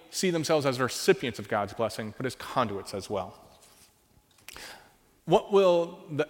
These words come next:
Epicotians who come after us say about us? Will they say that we have invested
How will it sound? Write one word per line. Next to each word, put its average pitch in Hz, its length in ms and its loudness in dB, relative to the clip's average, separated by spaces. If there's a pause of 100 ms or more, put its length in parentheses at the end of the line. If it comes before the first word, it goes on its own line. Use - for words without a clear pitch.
Epicotians 113 1160 -4 (240)
who 135 80 -2
come 131 220 -4
after 120 420 0
us - 540 -6 (440)
say 120 280 -4
about 101 240 -2
us? - 460 -12 (840)
Will 175 260 6
they 160 240 6
say 160 260 6
that 139 180 4
we 147 120 2
have 135 140 4
invested 120 640 0